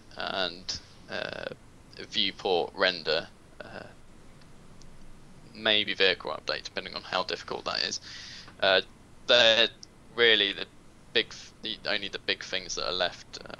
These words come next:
so that is the peep pathfinding and the code which says the order of elements to draw and where to draw them.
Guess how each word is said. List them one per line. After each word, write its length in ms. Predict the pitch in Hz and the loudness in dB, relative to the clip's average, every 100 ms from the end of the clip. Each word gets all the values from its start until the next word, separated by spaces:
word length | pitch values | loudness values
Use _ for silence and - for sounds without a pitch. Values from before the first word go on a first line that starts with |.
| - - - | -18 -20 -14
so 100 | - | 0
that 160 | 90 - | 0 2
is 80 | - | -2
the 120 | 95 | -6
peep 280 | - 107 - | -4 -6 -4
pathfinding 760 | - - - 95 95 98 98 - - - | -6 -4 -2 -2 -2 -8 -10 -18 -18 -4
and 720 | 98 92 95 - - - - - - - | 0 2 0 -4 -12 -8 -8 -10 -20 -8
the 220 | 113 95 - | -4 -4 -4
code 340 | - 110 101 | 2 4 4
which 580 | - 90 - - - - - - - - - - - | 0 -4 0 -2 -2 -6 -14 -20 -20 -20 -20 -20 -16
says 540 | - - 98 90 - - - - - - - - - - | -6 4 6 6 2 -4 -12 -20 -20 -20 -20 -20 -20 -14
the 180 | 104 87 | -12 -10
order 580 | 104 104 101 90 95 87 | -4 0 2 2 2 0
of 180 | 90 - - | -4 -6 -6
elements 460 | 95 - - - | -4 -4 -6 -8
to 120 | - | -8
draw 340 | - - - - - - | -8 -6 -6 -8 -14 -20
and 120 | - - | -14 0
where 160 | 92 | 2
to 120 | - - | 2 -2
draw 240 | 98 87 | -6 -6
them. 120 | - | -8